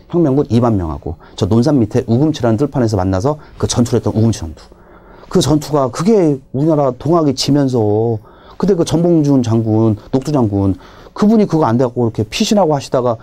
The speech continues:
결론적으로 개화기 때 우리나라가 이제 안 되고 일본한테 지배받고 이렇게 된 거거든요, 지금. 하여튼 그래서 그 추후에 또 설명을 드릴 거고 요런 거예요. 이해하십니까, 지금? 그래서 전반적인 학습 순서는 이렇게 가시는 거고 맨 처음에 여러분 상반기부터 이걸 꼭 하셔야 돼요.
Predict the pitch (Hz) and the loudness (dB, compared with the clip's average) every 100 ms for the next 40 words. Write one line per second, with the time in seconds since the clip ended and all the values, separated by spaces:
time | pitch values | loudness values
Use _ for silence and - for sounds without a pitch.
0 | - - - 175 175 147 143 - 139 143 | -14 -18 -2 0 2 2 0 0 -2 0
1 | 135 127 110 110 110 107 101 101 113 123 | 0 0 2 2 2 0 0 -2 2 2
2 | 123 110 107 104 - - - 131 151 135 | 2 2 0 0 -4 -10 -2 0 2 0
3 | 120 120 107 123 113 104 104 98 - - | -2 -4 -2 0 0 -2 -2 -2 -6 -12
4 | - 240 208 131 127 110 95 82 - 90 | 0 2 2 2 0 0 -4 -4 -8 -8
5 | 87 101 - - - - - 202 156 101 | -6 -8 -14 -20 -20 -20 -4 -2 0 0
6 | - 127 131 127 202 175 113 175 208 185 | 0 2 2 2 0 0 -2 0 2 2
7 | 113 98 87 85 - 180 202 151 107 147 | -2 -2 -4 -6 -4 0 2 2 -2 -6
8 | - _ - 127 131 127 123 127 170 - | -14 _ -2 -2 0 -2 -2 0 -2 -4
9 | - 117 165 151 - - - - 143 196 | -4 0 2 0 -4 -18 -18 -2 2 2
10 | 202 190 196 170 175 170 165 123 180 196 | 2 0 -2 0 0 0 2 0 0 -2
11 | - - 147 123 117 151 101 - - - | -4 -2 0 0 2 2 0 -6 -20 -6
12 | - 143 156 208 175 117 120 113 233 254 | 0 0 0 0 2 2 0 -4 -2 0
13 | 226 165 127 101 - 180 - - 214 95 | 0 0 -2 -4 -2 -4 -6 -6 -8 -10